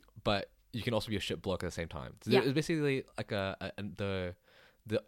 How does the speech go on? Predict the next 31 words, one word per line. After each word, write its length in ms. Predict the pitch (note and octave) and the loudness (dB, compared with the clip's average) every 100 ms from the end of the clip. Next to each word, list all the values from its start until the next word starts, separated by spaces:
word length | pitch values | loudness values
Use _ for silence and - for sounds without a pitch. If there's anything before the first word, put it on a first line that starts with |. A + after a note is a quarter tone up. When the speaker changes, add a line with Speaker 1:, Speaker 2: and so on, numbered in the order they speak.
| - | -4
Speaker 1:
episode 220 | - B2+ | 0 2
was 120 | G#2+ | 4
around, 360 | A2 G2 G2 - | 2 2 0 -2
can 120 | A2+ | 0
you 60 | |
be 100 | A2+ | 2
a 20 | A2 | 2
good 160 | G#2+ | 2
person 260 | G#2 F#2+ A2+ | 2 0 -2
and 120 | G2+ F#2+ | -2 0
a 40 | |
good 180 | F#2+ G2 | -2 0
bloke? 320 | F2+ E2 - | 0 0 2
Like, 180 | A2 G#2+ | 2 4
there's 120 | C3+ B2 | 2 2
a 20 | |
difference 240 | C#3 D#3+ | 2 0
between 160 | D3+ C#3 | 0 -2
a 40 | |
good 220 | G2+ A2+ - | -2 -4 2
person 480 | A2 G#2+ F3 G#3 - _ _ | 0 0 -2 -4 -6 _ _
and 180 | A2 G#2 | -2 2
being 120 | G#2 | 2
a 40 | |
good 180 | F#2+ F2 | 0 -2
bloke. 360 | F2+ C#2+ - - _ | -2 -4 -6 -16 _
Like, 100 | F#2+ | -2
they're 120 | G#2 | 0
two 120 | G2+ A#2+ | 2 0
different 260 | G#2+ F2+ | 0 -4
things. 340 | C#2+ - - | -6 -8 -14